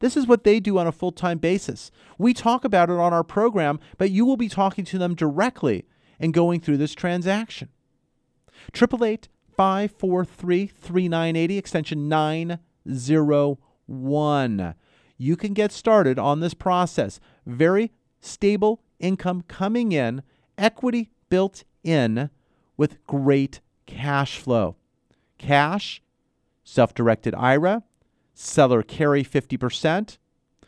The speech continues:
Many different choices, but it takes you to make the phone call. Triple eight five four three three nine eighty. That's triple eight five four three three nine eighty. They're, they're so good, why aren't, why am I talking about 'em on the air?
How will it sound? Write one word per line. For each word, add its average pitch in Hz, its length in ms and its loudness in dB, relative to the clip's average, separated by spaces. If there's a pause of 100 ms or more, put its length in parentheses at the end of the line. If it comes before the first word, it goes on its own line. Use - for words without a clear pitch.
(380)
Many 165 360 0
different 190 320 -2
choices, 196 580 -4 (280)
but 127 100 0
it 131 80 -2
takes 143 260 -4
you 131 100 2
to 139 80 0
make 127 200 -2
the 131 80 -8
phone 110 240 -4
call. 92 240 -2
Triple 151 340 -2
eight 143 200 -6 (260)
five 127 320 2
four 110 280 -4
three 139 440 -8 (440)
three 127 240 -2
nine 120 260 -2
eighty. 143 260 -6 (340)
That's 92 200 -14
triple 147 300 -2
eight 156 160 -2 (200)
five 143 360 -2 (100)
four 135 260 -2
three 131 500 -4 (560)
three 110 360 -2 (380)
nine 95 380 -6
eighty. 104 320 -2 (220)
They're, 95 120 -6 (160)
they're 92 100 -14
so 147 300 0
good, 156 280 -2
why 110 380 -6
aren't, 147 220 -12 (280)
why 110 260 -2
am 156 160 -4
I 143 220 -8
talking 127 420 -4
about 110 240 -2
'em 110 80 -6
on 104 160 -4
the 101 160 -4
air? 87 140 -6